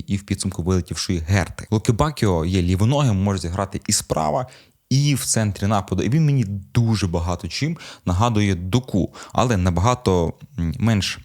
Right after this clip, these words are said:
ефектний він, ну, і ефективний, в принципі. Але коли вони разом виходять за нову, фактично перебудовану збірну Бельгії, то грають дуже і дуже схоже. Швидкість, дриблінг і от так прям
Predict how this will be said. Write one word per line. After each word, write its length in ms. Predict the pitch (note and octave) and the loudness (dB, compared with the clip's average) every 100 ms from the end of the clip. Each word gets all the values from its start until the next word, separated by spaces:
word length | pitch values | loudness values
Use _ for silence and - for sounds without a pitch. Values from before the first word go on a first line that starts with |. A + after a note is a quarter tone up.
| - | -6
ефектний 520 | F#2+ F#2+ B2 - D#2+ D2 | -4 0 0 0 -2 0
він, 140 | E2 | 2
ну, 60 | G#2+ | 2
і 200 | F2+ F2 | 2 0
ефективний, 600 | - - - - G2 E2+ | 0 -2 -2 0 0 0
в 40 | |
принципі. 420 | - E2 D2+ - D#2+ | 0 -2 -2 -6 -4
Але 140 | G2+ | -2
коли 180 | - B2+ | 0 0
вони 200 | B2+ A#2 | 0 0
разом 460 | G#2+ B2+ G#2+ F2 E2+ | 0 0 0 0 -2
виходять 360 | E2+ G#2 F2 | -2 0 0
за 300 | E2+ F2+ D#2 - | 0 0 0 -4
нову, 380 | G#2 A2 A2 G#2 | -2 0 0 -2
фактично 480 | - - - - - | -4 -8 -10 -8 -4
перебудовану 720 | F#2+ F#2 G#2 G2 G2 D#2+ D#2+ | -2 0 0 2 0 0 -2
збірну 420 | D#2+ F2 F2 E2 - - - | -2 -2 -2 -2 -6 -14 -8
Бельгії, 520 | G2+ D#3 F3 E3 C#3+ - - - - | 0 2 4 2 0 -4 -18 -20 -2
то 540 | A#2 C3+ D3+ D3+ G2+ - _ | 0 0 0 0 -2 -6 _
грають 540 | E2 F2+ B2 A2+ - - _ _ | -4 0 0 0 -4 -12 _ _
дуже 480 | B2 C3+ C3+ C3+ C3 C3 | 0 2 2 0 -2 -4
і 80 | F2+ | -6
дуже 340 | F2+ G2+ F2+ | -2 0 -2
схоже. 480 | - G2 D#2 - - - | -4 -4 -4 -4 -10 -14
Швидкість, 800 | - - C3 C#3 - B2+ - - - _ | -10 -4 -4 -4 -4 -4 -6 -12 -20 _
дриблінг 840 | F#2 F2+ G2+ B2+ A2+ A2 A2 G#2 - - - | -4 0 2 2 2 0 0 -2 -10 -16 -4
і 180 | A2 | -2
от 160 | A2 E2+ - _ _ | 0 -2 -6 _ _
так 300 | G#2 - - | -4 -4 -4
прям 320 | - F#2 F2+ | 0 0 0